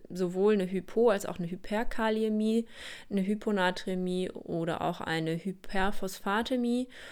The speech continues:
Äh, zusätzlich kann, äh, noch das C P L I erhöht sein und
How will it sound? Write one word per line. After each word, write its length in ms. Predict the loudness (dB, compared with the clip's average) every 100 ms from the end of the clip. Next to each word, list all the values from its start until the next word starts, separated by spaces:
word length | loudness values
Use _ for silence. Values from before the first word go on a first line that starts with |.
| -18 -20 -20 -8 2
Äh, 200 | 4 4
zusätzlich 800 | 2 4 4 2 2 2 2 -2
kann, 580 | 2 4 4 2 0 -2 0
äh, 300 | 2 2 2
noch 300 | 2 0 -2
das 220 | -6 0
C 120 | 0
P 140 | 2
L 120 | 0 0
I 420 | -4 0 0 -2 -8 -18 -6
erhöht 420 | -2 0 -2 -4
sein 480 | -4 -2 0 0 -2 -2
und 560 | 0 2 2 0 -4